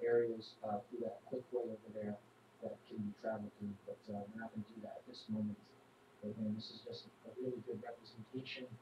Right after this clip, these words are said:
of, of, you know, what you can experience in virtual reality and, and get a sense of, of the atmosphere, and will really give someone the, an idea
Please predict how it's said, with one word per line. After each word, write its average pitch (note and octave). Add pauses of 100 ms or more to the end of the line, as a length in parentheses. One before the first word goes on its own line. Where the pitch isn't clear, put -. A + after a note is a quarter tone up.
(1200)
of, B2+ (1400)
of, - (1600)
you C3+
know, B2+
what A2
you C3
can B2+
experience C3
in B2
virtual B2
reality B2
and, A2 (120)
and A2+
get B2+
a B2
sense -
of, A2+ (680)
of -
the B2+
atmosphere, A#2 (1120)
and C3
will B2+
really C#3
give B2
someone C3 (280)
the, A#2 (1200)
an B2+
idea A#2